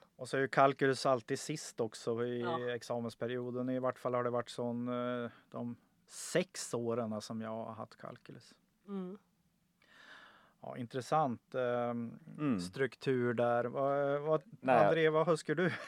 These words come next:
Speaker 3: Altså, jeg kan jo si jeg kjenner meg veldig igjen i det, selv om jeg n-, ikke nødvendigvis har vært så strukturert da. Ehm, men, men det å liksom ha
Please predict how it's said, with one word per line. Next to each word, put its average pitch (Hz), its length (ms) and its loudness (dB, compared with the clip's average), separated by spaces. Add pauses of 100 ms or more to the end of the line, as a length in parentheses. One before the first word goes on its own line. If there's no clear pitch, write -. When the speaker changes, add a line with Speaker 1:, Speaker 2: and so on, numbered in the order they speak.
Speaker 3:
Altså, 127 260 12
jeg 110 220 12
kan 101 160 6
jo 117 60 6
si 156 120 8
jeg 127 100 12
kjenner 107 300 10
meg 87 220 8
veldig 87 240 2
igjen 101 540 8
i 90 100 4
det, 101 140 6
selv 95 160 6
om 92 100 6
jeg 95 220 8
n-, 98 340 2
ikke - 240 -4
nødvendigvis 95 360 4
har 92 120 4
vært - 80 -2
så 120 640 8
strukturert 123 600 8
da. 87 180 8 (100)
Ehm, 90 720 4 (840)
men, 98 240 8
men 98 140 8
det 95 120 12
å 92 160 12
liksom 90 260 4
ha 85 440 8